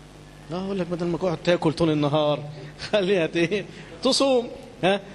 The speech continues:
فهي لو علمت أنه لا يكره صيامها ويأذن لها، ما فيش حرج، يبقى إيه؟ تصوم. يعني مش لازم الإذن يكون إيه؟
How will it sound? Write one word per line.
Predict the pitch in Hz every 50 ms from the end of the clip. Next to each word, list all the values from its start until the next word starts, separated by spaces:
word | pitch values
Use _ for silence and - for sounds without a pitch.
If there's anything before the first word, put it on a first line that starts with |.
| - - - - - -
فهي | - - 190 233 285 294 262
لو | 254 247 220
علمت | 226 247 269 254 220 196 170 151 143 - - -
أنه | - 208 202 190 196 185 180 180 165
لا | 170 180 180 180
يكره | 185 185 160 151 147
صيامها | 139 - - 147 139 139 135 139 135 135 131 139 - - - - -
ويأذن | 120 139 165 180 151 147 143 143 135
لها، | 139 147 143 143 151 151 - - - - - - - -
ما | 143 180
فيش | 208 226 226 -
حرج، | 220 226 226 180 - - - -
يبقى | 143 143 156 156
إيه؟ | 160 170 160 160 - - - - - - - - - -
تصوم. | - 180 - 233 - - - - - - - - - - - - - - -
يعني | 127 135 143 147 151 151
مش | 147 139 180
لازم | 190 185 185
الإذن | 175 180 190 185 175 180
يكون | 170 165 165 180 175
إيه؟ | 165 170 180 180